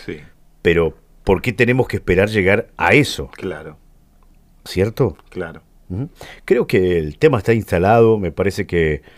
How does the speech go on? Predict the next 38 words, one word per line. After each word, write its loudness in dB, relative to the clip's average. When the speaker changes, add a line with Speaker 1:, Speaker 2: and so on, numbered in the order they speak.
Speaker 2:
las -4
autoridades 0
que -6
directamente -2
tienen -2
la -2
posibilidad -2
de, -4
quizás, 0
eh, 0
imitar 4
alguna 0
legislación -2
que -6
se -2
haga 0
en -2
otro -4
lugar 2
del -2
país. -2
Speaker 1:
Mm. -16
Speaker 2:
Porque -4
el -4
problema 0
con -2
los -6
animales -2
sueltos 0
pasa -4
en -10
todos 0
los -2
pueblos 4
de 0
la -2
Patagonia 0
Argentina. -2